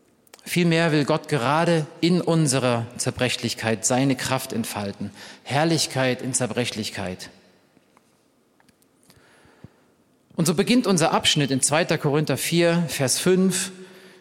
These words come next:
mit den Worten von Paulus: "In unserer Botschaft geht es doch nicht um uns. Es geht um Jesus Christus, den Herrn.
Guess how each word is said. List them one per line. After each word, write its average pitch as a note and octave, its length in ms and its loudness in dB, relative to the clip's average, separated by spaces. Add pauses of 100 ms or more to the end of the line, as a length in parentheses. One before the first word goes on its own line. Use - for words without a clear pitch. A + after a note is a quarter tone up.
(100)
mit C3 120 -2
den C3+ 160 2
Worten D#3 320 2
von B2+ 220 0
Paulus: F3 460 4
"In E3 120 2
unserer G3 400 4
Botschaft E3+ 560 2
geht - 240 2
es F3+ 140 4
doch D#3 140 2
nicht C#3+ 220 2
um C3+ 140 4
uns. C3 540 2 (1200)
Es - 160 -2
geht F#3 180 2
um D#3+ 100 4
Jesus G3+ 500 2
Christus, E3 520 2
den C#3+ 160 0
Herrn. A2+ 460 0